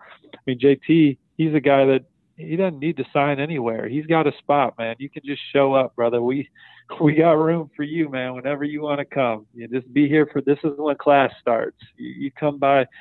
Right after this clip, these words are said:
you come by this first day of class, and, and, uh, we got, we got you. Um, and, and, and he knows that. And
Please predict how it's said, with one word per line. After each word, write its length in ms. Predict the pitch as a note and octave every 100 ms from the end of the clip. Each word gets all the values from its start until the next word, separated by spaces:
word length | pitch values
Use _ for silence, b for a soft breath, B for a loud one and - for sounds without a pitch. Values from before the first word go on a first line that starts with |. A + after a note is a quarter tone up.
| B B _
you 100 | C3+
come 220 | - D#3
by 160 | D3 C#3+
this 160 | C3+ - -
first 260 | D3 B2
day 180 | C#3 C#3
of 60 | B2+
class, 400 | - C3 A2+ G2+ - - -
and, 160 | A#2
and, 440 | A#2 A#2 A#2 - A#2
uh, 80 | A2+
we 140 | C3
got, 320 | C#3 C3 A#2+ B B B B _
we 140 | C3+ C3+
got 280 | D3+ C3+ -
you. 200 | A#2+ G#2+ A#2 C3
Um, 360 | A#2+ A2+ A2+ A#2
and, 180 | A#2 A2+
and, 260 | B2 A#2
and 180 | B2 A#2+
he 140 | D#3 D#3
knows 280 | D3 C#3 C3
that. 320 | C#3 C#3 A#2+
And 140 | -